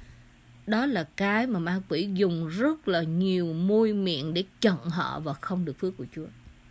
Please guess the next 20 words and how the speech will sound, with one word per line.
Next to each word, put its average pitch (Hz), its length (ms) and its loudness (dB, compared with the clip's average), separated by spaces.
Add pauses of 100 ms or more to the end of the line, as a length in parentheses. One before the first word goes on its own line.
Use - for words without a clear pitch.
(260)
Hãy 143 140 -4
nói 180 200 -2
là, 160 140 -4 (100)
"Chúa 208 100 0
ơi, 170 240 0 (500)
con 185 180 0
đang 185 160 0
yếu 214 200 -2
đuối, 202 240 0 (300)
con 190 240 -2
cần 175 140 -2 (100)
sự - 160 -6
giúp 196 180 -10
đỡ 165 220 -6
của 165 120 -10
Ngài, 170 240 -10 (160)
con 190 280 -2
kêu 214 180 0
cầu 165 220 -6
Ngài, 147 240 -6